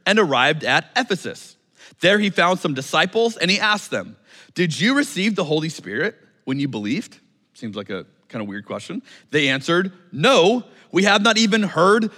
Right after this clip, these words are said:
that there is a Holy Spirit." Now, this is a strange conversation. This is Paul talking to disciples of Jesus, right? These are people, these are the early Christians. And he goes and he says, "Hey, do you have the Holy Spirit?"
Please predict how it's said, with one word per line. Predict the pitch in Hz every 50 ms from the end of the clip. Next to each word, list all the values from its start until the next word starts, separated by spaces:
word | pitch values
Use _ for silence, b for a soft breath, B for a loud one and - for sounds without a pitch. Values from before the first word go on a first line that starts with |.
| B B
that | - 202 226 196
there | 269 285 269
is | 277 - 277 302 330 302 214
a | 277 240
Holy | 190 202 180 160 135 120
Spirit." | 120 - - 123 117 95 85 - _ _ _ _ _ _ _ _ _ _ _ _ -
Now, | 220 196
this | 190 269 285 302
is | 285 285
a | 277 262
strange | 233 - - - 285 285 294 294 285 277 277 -
conversation. | 285 247 233 214 202 - 220 226 220 - - 101 92 B B B B B -
This | - 247 262
is | 277 -
Paul | - - - 247 269 - 262 196 202 214 B B B B -
talking | - 226 233 269 254 269 262 262
to | 247 - 247
disciples | 214 190 220 214 - - 262 262 311 - - - 196 185 196 233 226 - - B B B B B -
of | 226 254 233
Jesus, | 180 240 285 294 285 226 170 - - - - - - _ -
right? | - 226 247 - B B B -
These | 214 247 269
are | 262
people, | 226 269 254 254
these | 262 269 254 254
are | 262 254
the | 262 254 233 - -
early | 208 226 247 262 254 254 254
Christians. | 202 - - 240 254 247 - - 165 131 104 101 B B B B B B
And | - 202 214
he | 220
goes | 190 254 269 269
and | 254 220
he | 220
says, | 208 226 214 202 185 - B B B B B -
"Hey, | - 269 269
do | 214 185 196
you | 208 262 277
have | 277 277 277 262
the | 240 220
Holy | 190 202 208 202 214
Spirit?" | 208 - - - 175 190 226 247